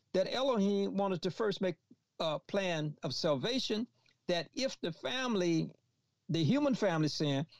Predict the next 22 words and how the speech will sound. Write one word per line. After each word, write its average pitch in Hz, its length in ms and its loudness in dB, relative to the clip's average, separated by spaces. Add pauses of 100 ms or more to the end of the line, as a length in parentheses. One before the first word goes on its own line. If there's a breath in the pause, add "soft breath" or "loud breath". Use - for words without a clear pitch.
he 190 180 6
had 190 140 4
a 165 60 4
way 180 220 4
of 151 120 0
saving 226 500 0
them. 113 300 -4 (260 loud breath)
And 131 160 2
once 247 200 0
he 247 80 0
got 175 320 0
that 285 240 -4
in 226 160 0
place, 151 340 0 (200)
he 226 140 0
could 180 160 0
go 190 180 2
ahead 185 200 2
on 156 200 2
and 120 160 0
make 226 220 0 (100)
the 143 100 -4